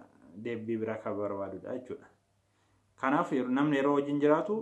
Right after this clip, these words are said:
sidhaa, maalidhaa miti. Unuudhaa, keenyadhaa, waliinidhaa. Fakkeenyaaf ani amman argadhee dhabee, ha wajjin jiraannu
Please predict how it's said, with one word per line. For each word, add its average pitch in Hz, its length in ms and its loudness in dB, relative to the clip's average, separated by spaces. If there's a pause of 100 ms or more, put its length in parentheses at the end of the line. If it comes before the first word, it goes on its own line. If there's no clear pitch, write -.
sidhaa, 165 540 -2
maalidhaa 123 580 -2
miti. 110 260 -8 (1040)
Unuudhaa, 135 480 2
keenyadhaa, 127 960 2 (180)
waliinidhaa. 127 800 0 (1400)
Fakkeenyaaf 143 380 -2
ani 170 160 0
amman 165 280 -4 (220)
argadhee 143 580 -4
dhabee, 139 320 -2 (1700)
ha 117 100 -8
wajjin 123 320 2
jiraannu 196 380 0